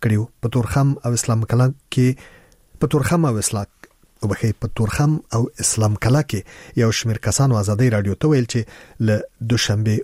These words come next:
ورځې راهیسې د افغانستان د ګمرکونو سیستمونه کار نه کوي. ورسره افغانستان ته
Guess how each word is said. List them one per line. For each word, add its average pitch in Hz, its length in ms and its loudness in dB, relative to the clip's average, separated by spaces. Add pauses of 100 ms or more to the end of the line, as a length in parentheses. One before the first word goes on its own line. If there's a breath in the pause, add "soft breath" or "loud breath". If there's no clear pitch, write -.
ورځې 107 300 2
راهیسې 107 300 0
د 98 100 0
افغانستان 107 540 -2
د 101 160 -2
ګمرکونو 110 480 2 (220)
سیستمونه 110 440 -2 (100)
کار 107 200 0
نه 139 140 0
کوي. 110 260 2
ورسره 147 340 0 (600 loud breath)
افغانستان 151 460 0 (120)
ته 92 100 -6